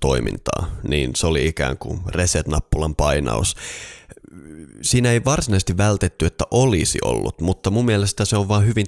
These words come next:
todennäköistä, koska eihän ihmiset kymmenentuhatta vuotta sitten ollut tyhmiä ja kykenemättömiä hienoon filosofiaan, mutta epäilemättä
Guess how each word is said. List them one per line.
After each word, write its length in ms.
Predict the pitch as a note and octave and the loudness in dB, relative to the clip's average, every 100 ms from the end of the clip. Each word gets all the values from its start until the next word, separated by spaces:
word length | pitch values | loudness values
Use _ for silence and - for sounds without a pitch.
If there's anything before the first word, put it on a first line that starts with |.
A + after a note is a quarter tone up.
| - | 2
todennäköistä, 840 | A2+ G2+ F2 - - - - - | 2 2 0 -4 -2 -4 -4 -6
koska 680 | - - - D#2+ C#2+ - _ _ - | -4 -4 -2 -2 -2 -6 _ _ 0
eihän 280 | A#2+ A2 D2+ | 4 4 4
ihmiset 440 | F2+ E2 D#2 D#2 - - | 2 2 0 -4 -8 -4
kymmenentuhatta 640 | E2+ C2 G1+ - D#2+ - - | -2 -2 -4 -6 -6 -6 -6
vuotta 240 | - - | -6 -6
sitten 300 | - - - | -8 -6 -4
ollut 340 | - A1+ A1+ - - - | -2 0 -2 -4 -10 -2
tyhmiä 420 | F2 D#2+ C#2 C2+ | 2 4 2 0
ja 100 | C2 | -2
kykenemättömiä 880 | - D2 B1+ G1+ - - G#1+ G1+ - - - - | -2 -2 -2 -2 -4 -4 -4 -2 -4 -8 -18 -4
hienoon 300 | C#2+ C2+ C2+ | 0 2 2
filosofiaan, 800 | - D2+ G#1+ - D#2 G1+ G1+ - - - - - | 2 2 2 0 -2 0 0 -2 -6 -12 -14 -4
mutta 520 | D#2+ - - D#2+ D2+ D2+ - - - _ _ - - - | -2 0 2 2 2 -2 -10 -20 -20 _ _ -20 -10 -2
epäilemättä 720 | B2 D3 A2 F2 F2+ - E2+ | 2 4 4 2 0 0 -2